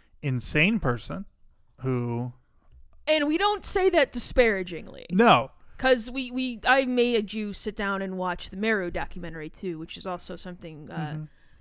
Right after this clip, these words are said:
Speaker 2: it was, uh, Jimmy Chin, uh, Conrad Anker, and, uh, Renan Ozturk, I think is his last name, uh, made the first climb of the shark fin at, uh, Meru in, I believe it's,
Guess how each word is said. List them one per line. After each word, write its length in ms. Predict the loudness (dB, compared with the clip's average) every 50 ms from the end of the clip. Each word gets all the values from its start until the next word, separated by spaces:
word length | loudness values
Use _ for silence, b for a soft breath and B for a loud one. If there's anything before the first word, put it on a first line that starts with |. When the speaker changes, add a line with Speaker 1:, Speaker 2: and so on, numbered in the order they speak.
| _ -20 -16
Speaker 2:
it 140 | -14 -10 -8
was, 260 | -8 -8 -8 -8 -10
uh, 180 | -10 -10 -10 -8
Jimmy 280 | -6 -4 -4 -4 -4 -6
Chin, 640 | -6 -4 -4 -2 -2 -2 -2 -4 -6 -6 -6 -6 -6
uh, 580 | -6 -6 -6 -6 -6 -6 -6 -6 -8 -8 -10 -10
Conrad 460 | -10 -10 -8 -6 -6 -4 -4 -6 -6
Anker, 640 | -6 -8 -8 -8 -10 -10 -10 -10 -8 -8 -8 -8 -10 -10
and, 540 | -10 -10 -10 -10 -10 -12 -12 -12 -12 -12 -12
uh, 560 | -10 -10 -10 -10 -10 -10 -10 -12 -12 -12 -12 -10
Renan 580 | -10 -8 -8 -6 -6 -6 -6 -6 -8 -8 -10 -10 -10
Ozturk, 500 | -8 -8 -8 -10 -10 -10 -10 -10 -8 -12
I 60 | -12
think 180 | -12 -12 -12 -14
is 100 | -14 -14
his 180 | -16 -14 -14 -12
last 260 | -12 -12 -12 -14 -12
name, 220 | -12 -12 -12 -12 -14 -18 -20 -20 -20 _ -20 -20 -20 _ _ _ _ _ -6 -4
uh, 160 | -2 -2 -2
made 240 | -2 -2 -2 -2 -2 -4
the 80 | -8
first 800 | -8 -8 -6 -4 -4 -4 -4 -6 -8 -8 -8 -10 -10 -10 -10 -10
climb 520 | -8 -6 -4 -4 -2 -2 -4 -6 -8 -8
of 140 | -10 -10 -12
the 60 | -14 -14
shark 380 | -8 -4 -2 -2 -2 -4 -6
fin 540 | -10 -10 -10 -10 -10 -10 -10 -12 -12 -14 -16 _ -20 -20 _ _ _ _ _ _
at, 380 | -12 -10 -10 -10 -10 -10 -12 -12
uh, 400 | -12 -12 -12 -14 -14 -16 -16 -16
Meru 540 | -14 -14 -12 -12 -12 -12 -12 -12 -14 -14 -16 -18 -20 -20 _ -20 -14
in, 680 | -12 -10 -10 -10 -10 -10 -12 -12 -12 -12 -14 -14 -14 -14 -14 -16
I 80 | -12
believe 280 | -10 -10 -10 -8 -10 -10 -12
it's, 500 | -12 -12 -14 -14 -12 -14 -14 -16 -18